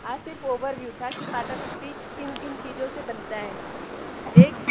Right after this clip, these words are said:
स्टेटमेंट, sentence जो होगा उसमें parts of, बहुत सारे आपके part of speech है, Total मिल के parts बनाते हैं, पार्ट्स।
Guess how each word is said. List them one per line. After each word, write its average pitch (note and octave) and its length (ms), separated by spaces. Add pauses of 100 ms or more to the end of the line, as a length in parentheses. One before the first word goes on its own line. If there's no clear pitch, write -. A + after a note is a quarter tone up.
(500)
स्टेटमेंट, A#3+ 460
sentence C4+ 580
जो B3+ 160
होगा B3+ 260
उसमें B3+ 300
parts A#3 340
of, A3+ 440
बहुत A#3 180
सारे B3+ 300
आपके B3+ 320 (120)
part A#3+ 240
of C4 100 (180)
speech - 320
है, - 380 (400)
Total C4 380
मिल D4 200
के D#4+ 120
parts D4 540
बनाते A#3 260
हैं, - 220
पार्ट्स। A#3 260